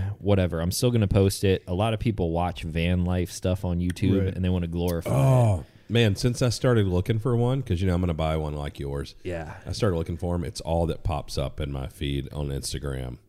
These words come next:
Speaker 1: And, and it looks great, but that's not all that it is. So I make it a point to, like, make sure that I show the bad shit.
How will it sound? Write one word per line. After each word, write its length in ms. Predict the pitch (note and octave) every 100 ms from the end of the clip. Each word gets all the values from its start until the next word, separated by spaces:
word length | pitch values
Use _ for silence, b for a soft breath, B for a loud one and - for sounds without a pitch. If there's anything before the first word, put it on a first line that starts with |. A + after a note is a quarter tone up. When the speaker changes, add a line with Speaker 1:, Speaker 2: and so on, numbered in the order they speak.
| _
Speaker 1:
And, 140 | A#2 B2+
and 140 | D3
it 80 | D3 A#2+
looks 420 | A2 C#3+ - -
great, 420 | G#2 A#2+ D#3+ -
but 140 | G2+
that's 280 | F#2 G#2+ -
not 460 | G2 F#2 F#2+ F#2+ - _
all 220 | F#2 F#2
that 180 | F2+ F2+
it 100 | F2
is. 260 | G#2 F#2+ E2+
So 220 | G2 F#2
I 420 | D2+ G2+ C3 A#2+ G2+
make 320 | G2 G2+ G2+
it 100 | F#2+
a 60 |
point 420 | E2 - G2+ F#2 -
to, 100 | F2
like, 220 | E2+ D#2+
make 220 | F2 F2
sure 300 | - F2+ F2
that 260 | E2+ D#2 -
I 120 | E2
show 400 | - - F2+ E2+
the 160 | D#2+ D#2
bad 340 | D#2 E2 E2+
shit. 340 | - G#2+ A2